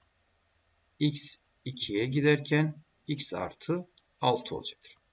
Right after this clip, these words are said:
Şimdi buradan arkadaşlar limit x ikiye giderken bu işlemin sonucu şurada iki olur. Hemen şöyle şuraya yazalım.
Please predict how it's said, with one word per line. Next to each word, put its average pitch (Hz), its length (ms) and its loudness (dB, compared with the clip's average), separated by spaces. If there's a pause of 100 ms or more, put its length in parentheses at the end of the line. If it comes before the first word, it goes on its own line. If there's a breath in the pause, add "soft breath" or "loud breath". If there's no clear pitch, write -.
(480 loud breath)
Şimdi 180 200 -4
buradan 180 200 4
arkadaşlar 170 500 4 (1080)
limit 156 380 4
x - 180 0
ikiye 165 200 6
giderken 151 380 4
bu 156 80 6
işlemin 151 260 4
sonucu 139 340 2
şurada 139 560 0 (100)
iki 143 240 0
olur. 101 280 0 (1080)
Hemen 113 200 -8
şöyle 113 360 0
şuraya 110 320 0
yazalım. 104 460 -2